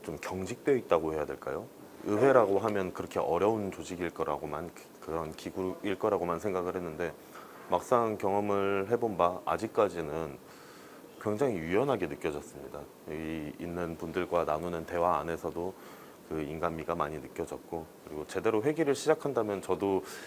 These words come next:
이 생각이 바뀔 수도 있다고 생각하는데 의회 사무처 직원분들 그리고 시청과 교육청에서 업무 보고를 하는 과정에서도 제가 생각했던 것보다는 조금 더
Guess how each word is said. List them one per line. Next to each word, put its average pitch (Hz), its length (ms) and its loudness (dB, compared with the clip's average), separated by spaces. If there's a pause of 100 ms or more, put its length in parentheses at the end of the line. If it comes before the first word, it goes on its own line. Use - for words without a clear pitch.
(120)
이 101 140 -2
생각이 107 580 4
바뀔 107 280 4
수도 113 420 4 (140)
있다고 104 320 6
생각하는데 104 800 6 (440)
의회 113 180 6
사무처 147 500 6
직원분들 90 800 2
그리고 85 220 0
시청과 123 480 2
교육청에서 90 680 -2
업무 90 240 -2
보고를 87 340 -4
하는 95 180 -4
과정에서도 85 760 -2 (520)
제가 123 240 4
생각했던 147 500 0
것보다는 110 640 2 (400)
조금 104 720 0
더 107 380 4